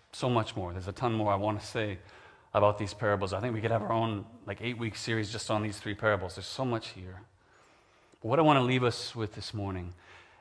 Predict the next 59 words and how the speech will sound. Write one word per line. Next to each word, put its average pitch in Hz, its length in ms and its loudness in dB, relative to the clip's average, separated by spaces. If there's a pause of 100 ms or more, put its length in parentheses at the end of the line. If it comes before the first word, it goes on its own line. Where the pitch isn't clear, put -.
(100)
is 117 340 0
what 131 280 6
I 131 100 12
see 131 600 0
as 117 180 4
an 113 100 0
essential 147 640 0
focus, 117 440 2
something 143 280 0
we 120 120 4
need 147 400 4 (180)
to 117 100 -8
see. 120 200 -2
It's - 160 -6
key - 320 -4
to 165 120 4
understanding 143 640 2
the 117 80 0
depth 127 260 6
of 123 60 -2
what 123 140 0
these 110 160 -8
parables 113 440 4
is, 123 240 0 (240)
but 120 120 -2
it's - 100 -4
often 147 320 8
overlooked. 113 680 -2 (260)
I, 123 220 6
I - 20 4
know, 123 160 8
I'll 113 120 8
confess, 120 380 0
even 117 140 0
myself, 117 500 2 (380)
in 120 80 0
my 120 140 8
study 131 320 2
these 113 160 -2
past 117 300 0
few 110 100 -4
weeks, 117 220 -2
I, 101 160 2
when 113 140 2
I 113 80 6
saw 160 400 4
it, 120 40 8
I 110 40 8
was 110 120 2
kinda 123 140 -4
like, 120 140 0
"Oh, - 60 -4
I 139 60 0
never 110 180 0
thought 143 240 0
of 107 60 -2
it 95 80 -6
that 92 200 -8
way." 85 140 -14